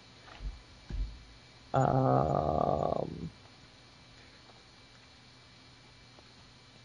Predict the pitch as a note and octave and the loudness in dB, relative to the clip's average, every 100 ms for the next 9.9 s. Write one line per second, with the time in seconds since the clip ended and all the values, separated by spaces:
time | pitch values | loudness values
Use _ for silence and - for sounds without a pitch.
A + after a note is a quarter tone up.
0 | - - - - - - - - C#3 C#3+ | -20 -20 -16 -14 -14 -16 -18 -8 -6 -4
1 | - C#3 C3+ C3 B2+ - - - - - | 2 6 8 8 6 2 -20 -20 -20 -20
2 | - - - - C#3+ E3 G3 F3 D#3 D3 | -20 -20 -20 8 12 12 12 12 12 10
3 | D3+ F3+ - G3 F#3+ G3 G3+ - - - | 10 8 10 10 10 8 2 -2 -10 -20
4 | - - - - D3 C3 B2+ B2+ - - | -20 -20 -20 10 12 12 12 12 8 2
5 | - - - - - - - - - - | 8 8 8 -4 -18 -20 -20 -12 -12 -12
6 | - - - - - - G3+ A#3 C4+ E4+ | -20 -20 -20 -12 -6 8 12 12 12 12
7 | F4 D#4 B3+ B3+ G3 C#3+ C#3 - - - | 12 10 12 12 12 12 12 4 -20 0
8 | - G3 F4 G4 - - A#3+ A#3+ D#3+ C3+ | 10 12 12 12 10 6 8 10 12 12
9 | B2+ C3 C#3+ C#3+ D3 C#3+ - D3+ C#3 | 12 12 12 12 12 8 8 6 6